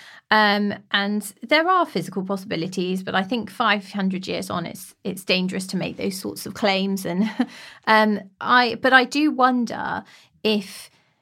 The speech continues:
it was a conscious choice of Margaret's not to ha-, become pregnant again and not to give birth to any more children.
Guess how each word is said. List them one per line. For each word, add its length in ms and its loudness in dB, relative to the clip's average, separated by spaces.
it 160 2
was 280 0
a 60 -4
conscious 520 -4
choice 420 -2
of 100 -10
Margaret's 560 -6
not 300 0
to 420 -4
ha-, 260 -16
become 260 -4
pregnant 360 -6
again 260 -8
and 160 2
not 240 0
to 340 -6
give 180 -6
birth 220 -6
to 100 -18
any 100 -2
more 180 -4
children. 600 -4